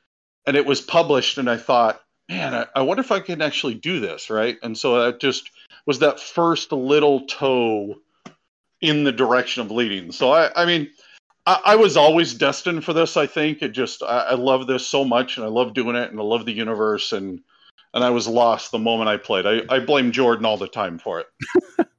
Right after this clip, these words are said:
Speaker 2: So if, if there are some young writers out there, even kids,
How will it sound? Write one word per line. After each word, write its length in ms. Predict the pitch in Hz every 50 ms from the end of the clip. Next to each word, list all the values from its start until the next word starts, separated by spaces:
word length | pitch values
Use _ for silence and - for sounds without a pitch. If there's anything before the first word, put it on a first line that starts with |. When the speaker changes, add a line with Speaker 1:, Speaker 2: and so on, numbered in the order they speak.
| _ _ _ - - _ _ - - _ - 160 - - - - - - _ _ _ - _ _ _ - -
Speaker 2:
So 220 | - 190 180 156
if, 220 | 147 151 143 - - -
if 140 | 160 139 -
there 160 | 226 262 226
are 60 | 196
some 260 | - - 165 135 127
young 360 | 127 127 147 160 190 208 185 143
writers 420 | 117 117 120 127 127 135 139 127
out 220 | 135 123 117 -
there, 160 | - 131 117 113
even 360 | 131 156 143 127 107 98 - _
kids, 560 | - - 240 175 - _ _ - - -